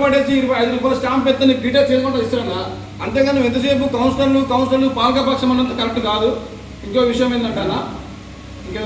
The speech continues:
మీరు, మీరు మూడు విషయాలు చెప్పారు అన్న. ట్రాక్టర్ల గురించి already మేము కౌన్సిల్లో తీర్మానం చేసినాము. ట్రాక్టర్లు ఒక ఏజెన్సీకి ఇచ్చిండు, ఐదు ట్రాక్టర్లు రా-, అన్న శానిటేషన్ గురించి మాట్లాడిండు. ట్రాక్టర్లు మేము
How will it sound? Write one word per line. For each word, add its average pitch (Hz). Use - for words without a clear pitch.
మీరు, 202
మీరు 190
మూడు 196
విషయాలు 247
చెప్పారు 180
అన్న. 202
ట్రాక్టర్ల 240
గురించి 247
already 240
మేము 240
కౌన్సిల్లో 226
తీర్మానం 233
చేసినాము. 208
ట్రాక్టర్లు 208
ఒక 190
ఏజెన్సీకి 220
ఇచ్చిండు, 196
ఐదు 208
ట్రాక్టర్లు 220
రా-, 196
అన్న 226
శానిటేషన్ 233
గురించి 226
మాట్లాడిండు. 180
ట్రాక్టర్లు 214
మేము 233